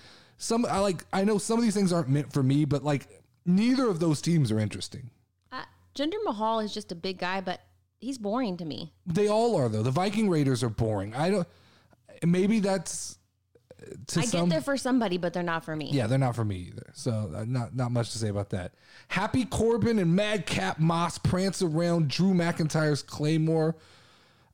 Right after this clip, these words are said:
Speaker 1: Uh, you know, this is more Happy Corbin. They, they're, Happy Corbin has turned into more of a, uh, comedic act than a wrestler. I don't remember the last time he just had a straight up wrestling match. And now going into day one,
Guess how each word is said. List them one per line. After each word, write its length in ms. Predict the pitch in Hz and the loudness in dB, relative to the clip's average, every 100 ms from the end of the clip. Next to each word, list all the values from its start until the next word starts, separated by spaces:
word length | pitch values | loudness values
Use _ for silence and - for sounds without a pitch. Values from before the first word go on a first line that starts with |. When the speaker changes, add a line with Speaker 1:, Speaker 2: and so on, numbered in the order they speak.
| - | -6
Speaker 1:
Uh, 480 | 160 156 151 151 147 123 - - | 0 2 4 4 2 -2 -14 -14
you 360 | 107 107 170 202 | -8 -4 0 2
know, 120 | 185 | 2
this 160 | 190 | 2
is 100 | 202 | 2
more 220 | 175 175 160 | 4 2 2
Happy 320 | 165 160 165 | -2 -2 -2
Corbin. 400 | - 143 98 101 | 0 0 0 -2
They, 100 | 120 | -2
they're, 380 | 120 147 147 123 80 | 0 2 2 0 -6
Happy 320 | 175 202 240 | -4 -2 -2
Corbin 440 | 180 202 208 190 | 0 0 2 2
has 200 | 156 147 | 0 0
turned 300 | - 170 165 | -2 0 2
into 200 | 151 139 139 | 2 0 0
more 280 | 143 147 | 2 2
of 140 | 143 127 | 2 0
a, 300 | 123 117 113 | 0 0 -2
uh, 460 | 120 110 101 95 - - _ _ _ _ _ | -2 -2 -2 -6 -10 -16 _ _ _ _ _
comedic 540 | - 156 190 233 185 - | 0 2 4 2 0 -4
act 500 | 156 151 127 - - | -6 -4 -6 -10 -8
than 140 | 139 135 | 0 2
a 60 | |
wrestler. 440 | 123 143 139 131 101 | 2 2 0 -2 0
I 100 | 123 | 0
don't 100 | 185 | 0
remember 240 | 170 175 | 0 2
the 40 | 151 | 2
last 260 | 147 151 - | 0 0 0
time 100 | 139 | 0
he 80 | |
just 160 | 139 139 | 0 0
had 120 | 143 | 0
a 80 | 123 | -2
straight 520 | - - - 135 147 | -2 -6 -2 0 2
up 160 | 143 - | 2 -2
wrestling 640 | 117 113 131 - 123 107 | -4 -2 -2 -2 -6 -6
match. 380 | 104 98 - - _ _ - - - | -8 -10 -16 -20 _ _ -20 -10 -2
And 120 | 143 | 0
now 180 | 160 180 | 2 0
going 240 | 185 180 | 0 2
into 200 | 165 147 | 2 0
day 320 | 117 147 151 | 0 0 2
one, 600 | 143 147 160 143 123 113 | 2 2 2 2 0 -4